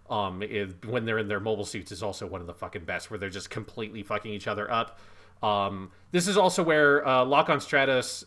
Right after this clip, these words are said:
uh, in season two gets one of the best Gundams, also the Gundam, uh, Kerdem,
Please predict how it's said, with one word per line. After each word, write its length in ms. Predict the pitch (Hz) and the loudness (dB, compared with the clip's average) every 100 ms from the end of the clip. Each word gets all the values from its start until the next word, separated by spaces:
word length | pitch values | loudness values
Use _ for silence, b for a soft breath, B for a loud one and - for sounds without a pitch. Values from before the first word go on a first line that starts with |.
| - | -2
uh, 240 | 120 117 | 0 0
in 120 | 120 | -2
season 260 | 113 135 117 | -6 -8 -8
two 340 | 107 135 123 101 | -6 -4 -4 -2
gets 360 | 120 120 - - b b b - - 143 | -2 -2 -4 -16 b b b -20 -16 -4
one 180 | 135 143 | 2 4
of 100 | 135 | 4
the 80 | 139 | 2
best 220 | 143 135 | 2 2
Gundams, 380 | 135 139 135 135 | 0 0 -2 -2
also 400 | 135 120 135 127 | -2 0 0 0
the 120 | 120 | 0
Gundam, 420 | 113 127 120 113 117 | 0 0 0 -4 -2
uh, 520 | 113 104 98 95 95 | 2 4 2 0 -4
Kerdem, 500 | - 131 135 156 170 | -2 0 2 -2 -6